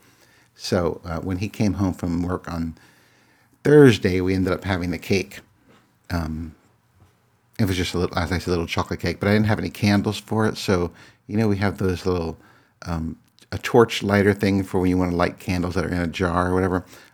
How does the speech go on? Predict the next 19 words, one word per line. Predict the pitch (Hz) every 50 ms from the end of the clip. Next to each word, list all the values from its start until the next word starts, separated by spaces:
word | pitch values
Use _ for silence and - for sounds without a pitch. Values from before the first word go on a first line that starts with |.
| _ -
I | 117 117
just | 117 123 113 -
lit | - 107 101 -
that | - 95 - -
and | 85
he | 95 95
blew | 90 - 92 92
that | 87 87 85 80 - -
out, | 90 92 - -
made | 98 101 98
a | 95
wish | 87 87 87 - -
and | - -
blew | 87 85
that | 85 90 92 104 - -
<laughs> | -
out. | 120 - - 113 - - _ _
So, | - - - - - - 123 123 - - - - - - 143 151 165 151 127 - - - - - -
'cause | - 151 127 -